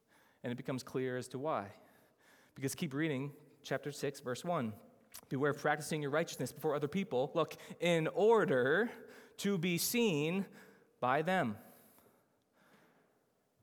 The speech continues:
There's the, there's the difference, right? Chapter five, the motivation of righteous living is the glory of God. And here in chapter six,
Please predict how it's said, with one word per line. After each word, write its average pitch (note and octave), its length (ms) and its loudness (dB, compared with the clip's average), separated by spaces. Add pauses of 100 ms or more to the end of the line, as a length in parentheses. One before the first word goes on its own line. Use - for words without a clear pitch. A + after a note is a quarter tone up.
(540)
There's F#3 260 2
the, F3+ 220 2
there's G3 260 2
the G3 80 0
difference, E3 640 -2
right? F3 180 2
Chapter G3 340 0
five, E3 460 4
the F3 80 -4
motivation F3+ 580 0
of C3+ 160 2
righteous F#3 440 2
living E3 360 2
is D3+ 120 0
the D3+ 100 0
glory F3 560 6
of C#3+ 160 2
God. E3+ 500 6 (640)
And D3+ 140 2
here G#3+ 220 6
in F#3+ 60 4
chapter G3 300 2
six, - 480 2